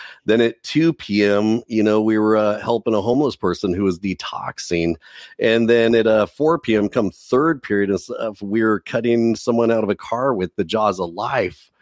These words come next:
as they're freaking out, thinking they're dying. And we're having to give them a loving, caring, tender voice, telling them that they're not gonna die as we're cutting the metal around them, that they're trapped in and stuff. And those are the classes I went to, dude. And those classes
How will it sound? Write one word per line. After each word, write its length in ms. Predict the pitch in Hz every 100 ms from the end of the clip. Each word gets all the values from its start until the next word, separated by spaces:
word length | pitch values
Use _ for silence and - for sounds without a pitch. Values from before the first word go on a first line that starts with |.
| _ _ -
as 140 | 98
they're 100 | 101
freaking 380 | - - 107 110
out, 240 | 113 113 -
thinking 160 | 104
they're 100 | 101
dying. 400 | 80 92 123 120
And 100 | 95
we're 120 | 98
having 240 | 98 101 98
to 60 |
give 200 | 92 101
them 140 | 101 95
a 60 |
loving, 360 | 90 98 95 95
caring, 320 | - 107 95
tender 300 | 85 107 87
voice, 340 | 85 127 139 -
telling 200 | 104 98
them 100 | 90
that 100 | -
they're 220 | 90 85 -
not 340 | 92 107 -
gonna 180 | 101 85
die 380 | 82 82 92 92 - _ _
as 280 | - 127 127
we're 380 | 92 95 95 90 - -
cutting 280 | 107 104 101
the 60 |
metal 400 | 92 95 147 131
around 320 | 85 87 87 90
them, 180 | 92
that 160 | 92 92
they're 160 | 95 87
trapped 480 | - - 80 -
in 100 | 85
and 80 | 78
stuff. 240 | - 69 - _ _ - - - _
And 80 | 113
those 160 | 147 165
are 40 |
the 100 | 151
classes 460 | - 123 143 147 113
I 100 | 110
went 320 | 123 175 165
to, 160 | 87
dude. 340 | - 92 110 143 _ _ _ _ - - - _ -
And 140 | 139
those 160 | 147 127
classes 920 | - - 131 151 175 - 101 107 -